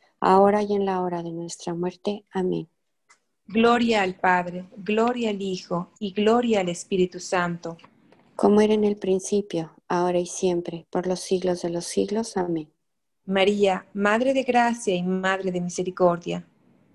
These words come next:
Speaker 1: En la vida y en la muerte, ampáranos, Gran Señora.
Speaker 2: Oh Jesús mío, perdona nuestros pecados.
Speaker 1: Líbranos del fuego del infierno, lleva al cielo a todas las almas y socorre especialmente a las más necesitadas de tu divina misericordia.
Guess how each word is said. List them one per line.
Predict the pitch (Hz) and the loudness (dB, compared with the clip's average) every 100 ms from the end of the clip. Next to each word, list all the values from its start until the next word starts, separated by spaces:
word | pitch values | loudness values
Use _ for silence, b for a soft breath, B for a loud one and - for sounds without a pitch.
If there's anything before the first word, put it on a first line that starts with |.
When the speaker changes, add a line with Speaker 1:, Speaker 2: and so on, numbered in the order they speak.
| _ _ - | _ _ 2
Speaker 1:
En | 190 | 4
la | 185 | 4
vida | 196 202 208 | 2 2 2
y | 196 | 2
en | 185 | 2
la | 185 | 0
muerte, | 185 175 170 - 175 175 - | 0 -2 -4 -10 -10 -12 -6
ampáranos, | 185 185 185 185 185 190 196 | -4 -2 0 0 2 0 -2
Gran | - 180 175 | -4 -4 -4
Señora. | - 180 175 165 175 - _ _ _ _ _ - - 208 | -6 -4 -4 -6 -10 -18 _ _ _ _ _ -8 -2 2
Speaker 2:
Oh | 240 | 2
Jesús | 240 220 214 196 | 0 -6 -6 -4
mío, | 208 196 190 190 - _ - | -2 0 -2 -6 -12 _ 0
perdona | 226 240 254 247 | 2 2 2 2
nuestros | 202 190 185 185 - | 0 -2 -6 -10 -2
pecados. | 180 185 180 175 175 175 - - _ _ _ _ _ _ _ _ _ _ _ _ _ _ _ _ _ _ | 0 2 2 2 -4 -12 -16 -20 _ _ _ _ _ _ _ _ _ _ _ _ _ _ _ _ _ _
Speaker 1:
Líbranos | 220 214 220 214 - | 4 6 6 6 4
del | 190 | 0
fuego | - 185 180 | 2 2 4
del | 175 170 | 4 2
infierno, | 170 170 - 185 175 175 - B B B _ - | -2 -2 2 2 0 -6 -10 B B B _ 4
lleva | 214 | 6
al | 220 | 6
cielo | - 220 202 | 4 0 0
a | |
todas | 190 190 190 | -2 -2 0
las | 180 170 - | -2 -4 -4
almas | 190 180 185 185 - | -4 -2 -4 -6 -4
y | 190 | -4
socorre | 196 196 196 196 | -4 -4 -4 -4
especialmente | 196 - 185 190 185 180 180 185 | -6 -6 -6 -4 -2 -4 -4 -6
a | |
las | 175 175 190 | -8 -6 -4
más | 196 | -2
necesitadas | 196 202 190 - 170 175 - 170 | -4 -6 -10 -12 -6 -4 -4 -4
de | - | -8
tu | - 170 | -6 -6
divina | 170 180 185 196 | -6 -6 -6 -8
misericordia. | 190 - 175 180 - - - | -8 -10 -10 -12 -10 -10 -10